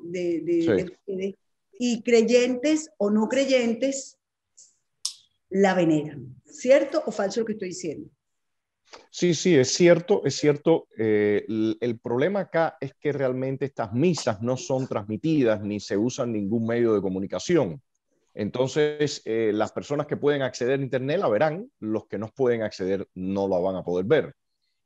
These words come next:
Speaker 2: Y realmente la iglesia ha dado un giro en los últimos tiempos. Hace unos años atrás estaba el cardenal Jaime Ortega, que incluso llegó a ser casi activista, o fue casi activista del régimen en el tema este del deshielo con Obama.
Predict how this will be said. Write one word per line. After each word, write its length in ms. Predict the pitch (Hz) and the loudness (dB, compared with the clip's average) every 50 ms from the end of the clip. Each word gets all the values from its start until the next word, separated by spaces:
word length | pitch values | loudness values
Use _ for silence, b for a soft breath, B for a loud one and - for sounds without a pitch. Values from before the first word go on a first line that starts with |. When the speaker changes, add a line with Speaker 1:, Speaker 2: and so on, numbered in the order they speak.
| _ - | _ -4
Speaker 2:
Y 120 | 151 160 156 | -2 -2 0
realmente 500 | 170 208 220 220 214 226 220 180 220 202 | 2 2 2 2 2 0 2 2 2 2
la 80 | 180 | 2
iglesia 400 | 151 147 156 180 175 - 196 165 | 2 2 0 0 -2 -2 0 2
ha 40 | 160 | 2
dado 180 | 156 151 151 143 | 4 2 0 -2
un 120 | 123 107 | -4 -4
giro 260 | 151 220 240 208 190 | -4 -4 -4 -2 -4
en 60 | 143 | -6
los 140 | 123 110 - | -6 -6 -8
últimos 340 | 135 113 110 113 101 92 - | -10 -8 -6 -8 -8 -8 -6
tiempos. 520 | - 110 87 73 69 - - - - - - | -6 -6 -6 -6 -8 -12 -14 -14 -14 -6 0
Hace 340 | - 117 127 - - 156 139 | 2 2 2 2 2 4 4
unos 560 | 139 147 151 147 147 147 135 120 - - - | 4 4 2 2 2 2 0 -2 -4 -2 0
años 280 | 131 135 147 156 151 | 0 2 2 0 0
atrás 400 | 160 160 170 160 156 170 185 - - | 0 2 2 2 2 2 0 -4 -10
estaba 400 | - 90 _ - 117 110 113 113 | -12 -14 _ -4 -2 0 0 0
el 80 | 104 | 0
cardenal 420 | - 117 110 110 110 113 113 113 117 113 | -2 -2 0 0 0 0 0 0 0 -2
Jaime 260 | - 110 117 123 120 | -2 -4 -2 -2 -4
Ortega, 480 | 117 117 - 151 143 135 135 175 - _ _ _ _ _ _ | -4 0 2 2 4 4 2 0 -4 _ _ _ _ _ _
que 80 | - 104 | -6 -4
incluso 400 | 104 95 - 123 135 135 - 156 | -4 -4 -4 -6 -4 -2 -2 0
llegó 340 | 127 104 101 104 110 117 123 | 0 2 2 2 2 2 2
a 60 | 120 | 0
ser 200 | - 135 117 104 | -2 -6 -10 -6
casi 260 | - 127 123 - - 135 | -4 -4 -4 -2 -4 -6
activista, 640 | 120 - - 107 104 127 180 170 - - - 104 104 - | -6 -4 -2 0 2 4 4 2 2 2 0 0 0 0
o 180 | - 82 76 67 - _ | -2 -4 -4 -6 -6 _
fue 220 | - 123 147 139 | 4 4 4 4
casi 300 | - - 120 120 - 127 | 4 0 0 0 0 -4
activista 580 | 104 - 104 101 113 127 120 - - 127 113 - - | -8 -4 -2 0 0 0 0 2 2 2 2 2 -2
del 240 | 95 90 90 87 90 | -4 -2 -2 -2 -2
régimen 420 | 120 135 131 139 139 143 143 139 | -2 -2 0 0 -2 -2 -4 -4
en 140 | - 95 92 | -6 -8 -8
el 160 | 92 92 85 | -8 -8 -6
tema 300 | - 123 120 117 - 113 | -4 -2 -2 0 0 0
este 340 | 117 - - - 120 110 - _ _ _ _ _ | -2 -2 0 0 0 0 0 _ _ _ _ _
del 220 | - - 104 101 95 | -4 -2 0 0 2
deshielo 480 | 98 95 92 117 135 147 143 127 120 | 2 0 2 4 4 6 6 6 4
con 160 | 120 131 131 151 | 4 4 4 4
Obama. 460 | 165 156 131 117 110 117 170 - | 4 6 4 4 4 2 -2 -6